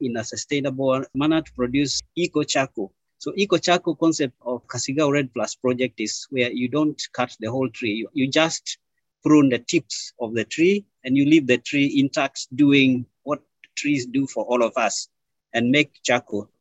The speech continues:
The trees will sprout again and they'll continue living. So that is, this is what the alternative we are proposing to people.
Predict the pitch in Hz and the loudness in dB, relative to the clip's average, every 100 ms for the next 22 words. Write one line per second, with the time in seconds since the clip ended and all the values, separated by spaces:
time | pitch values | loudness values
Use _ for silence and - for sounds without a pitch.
0 | _ 127 123 - 165 156 127 123 117 139 | _ -2 -2 4 4 6 6 4 2 0
1 | 139 120 120 123 117 110 113 104 104 120 | 0 0 0 0 0 -2 -4 -4 -2 0
2 | 117 107 104 92 90 _ - 113 147 170 | 0 0 -2 -4 -10 _ -12 -4 -4 -2
3 | 165 156 120 139 131 135 120 139 131 139 | -4 -4 -2 -4 -4 -4 0 0 0 -2
4 | 117 110 104 - 104 123 113 113 92 - | -2 -2 -2 -4 -8 -8 -6 -6 -4 -4
5 | 156 175 175 | -2 -2 -4